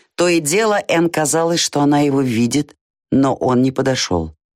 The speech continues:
Так в напрасных тревогах протек перерыв. Все воротились, зала вновь наполнилась, на скамьи были вновь предъявлены права,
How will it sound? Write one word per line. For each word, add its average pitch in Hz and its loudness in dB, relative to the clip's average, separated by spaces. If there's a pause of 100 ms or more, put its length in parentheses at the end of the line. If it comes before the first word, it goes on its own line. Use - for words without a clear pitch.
Так 160 -4
в - -4
напрасных 131 -2
тревогах 143 -2
протек 123 -2
перерыв. 101 -2 (320)
Все - -2
воротились, 196 -2
зала 107 -2
вновь 104 -2
наполнилась, 175 0 (260)
на 175 2
скамьи 190 0
были 202 2
вновь 160 2
предъявлены 107 0
права, 131 -2